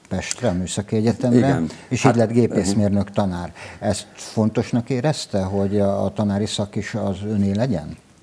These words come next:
Speaker 2: Ö, megmondom őszintén, hogy itt is egy ilyen véletlen, ö, dolog történt, hogy én itt dolgoztam, ö, az Arévnél,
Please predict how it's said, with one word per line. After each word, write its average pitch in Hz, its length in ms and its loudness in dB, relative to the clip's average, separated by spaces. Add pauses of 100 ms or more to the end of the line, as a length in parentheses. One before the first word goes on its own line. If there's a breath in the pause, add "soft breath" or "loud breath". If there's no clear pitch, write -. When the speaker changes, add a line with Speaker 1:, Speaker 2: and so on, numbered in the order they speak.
(580)
Speaker 2:
Ö, 113 500 2 (240)
megmondom 113 500 2
őszintén, 101 460 2
hogy 101 200 0
itt 120 220 2
is 95 120 0
egy 104 140 2
ilyen 95 160 2
véletlen, 85 640 0
ö, 87 340 0 (360)
dolog 92 280 4
történt, 117 440 0
hogy 110 120 0
én 98 260 2
itt 107 140 0
dolgoztam, 92 640 0 (400 loud breath)
ö, 90 140 0 (160)
az 92 200 0
Arévnél, 110 640 2